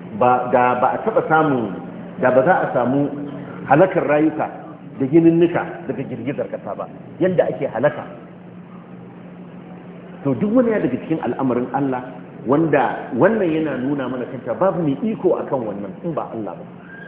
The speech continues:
a sama ɗin da kuma ƙasa. To sai Allah maɗaukakin sarki, a, ya ce, "Thumma idza da'akum da'watan min al-ardi idza antum takhrujun,"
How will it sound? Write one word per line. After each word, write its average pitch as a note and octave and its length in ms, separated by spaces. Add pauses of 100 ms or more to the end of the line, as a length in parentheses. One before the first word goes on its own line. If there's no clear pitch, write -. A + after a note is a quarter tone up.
(120)
a C3 160
sama A3 240
ɗin G#2+ 240
da A#2+ 80
kuma B2 240
ƙasa. - 240 (560)
To A2+ 140
sai D#3 100
Allah D3+ 320
maɗaukakin C3 540
sarki, C3+ 340 (960)
a, A#2 80 (800)
ya D3 180
ce, D#3 180 (680)
"Thumma D3+ 260
idza B2+ 320
da'akum D#3 680
da'watan B2 500
min A2+ 140
al-ardi A2+ 420
idza G#2 240
antum A#2 320
takhrujun," A#2+ 720